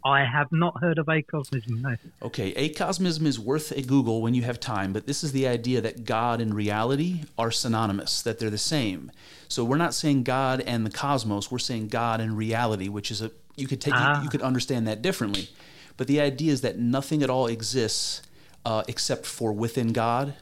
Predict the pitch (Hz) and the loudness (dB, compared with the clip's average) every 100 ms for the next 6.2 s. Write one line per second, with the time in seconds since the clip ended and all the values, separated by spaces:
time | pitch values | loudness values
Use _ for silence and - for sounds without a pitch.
0 | - - 117 107 113 - 123 101 95 - | -18 -8 -4 -2 -2 -2 -2 -2 -6 -6
1 | - - - - - - - - 101 101 | -10 -18 -20 -20 -20 -18 -8 -2 0 0
2 | - 151 151 147 123 117 90 - 87 - | 0 0 2 2 2 0 0 -4 -8 -8
3 | - 117 135 131 - - - - - 127 | -14 -16 -16 -16 -20 -20 -20 -12 -2 0
4 | 139 139 131 127 131 - 175 180 220 226 | 2 2 2 -2 0 6 6 8 6 6
5 | - - 226 226 202 185 220 220 - 202 | 4 0 2 4 2 2 2 2 2 2
6 | 196 | 2